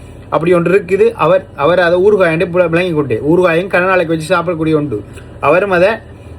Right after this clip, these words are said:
வத்தல் கன நாளைக்கு சாப்பிடக்கூடிய உண்டு. அதால அவர் ஊறுகாய்னு அதை புரிஞ்சு கொண்டிருக்கு. இப்படி அண்ணன் கதைச்ச சில பல கதைகளை நான் அடுத்தடுத்த வீடியோக்கள்ல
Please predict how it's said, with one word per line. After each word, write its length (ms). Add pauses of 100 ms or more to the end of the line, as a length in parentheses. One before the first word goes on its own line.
வத்தல் 400
கன 120
நாளைக்கு 360
சாப்பிடக்கூடிய 340
உண்டு. 260
அதால 340
அவர் 300
ஊறுகாய்னு 500
அதை 120
புரிஞ்சு 260
கொண்டிருக்கு. 380 (460)
இப்படி 200
அண்ணன் 460
கதைச்ச 360
சில 400
பல 320
கதைகளை 460 (220)
நான் 240
அடுத்தடுத்த 520
வீடியோக்கள்ல 580